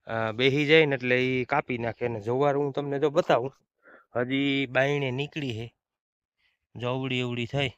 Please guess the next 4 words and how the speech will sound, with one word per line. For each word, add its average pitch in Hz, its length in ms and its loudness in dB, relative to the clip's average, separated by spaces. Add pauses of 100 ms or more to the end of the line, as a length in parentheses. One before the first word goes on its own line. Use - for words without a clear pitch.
(1900)
હજી 117 160 -4
ક્યાંક 135 320 2
નીકળતી 143 600 2
આવે 120 220 0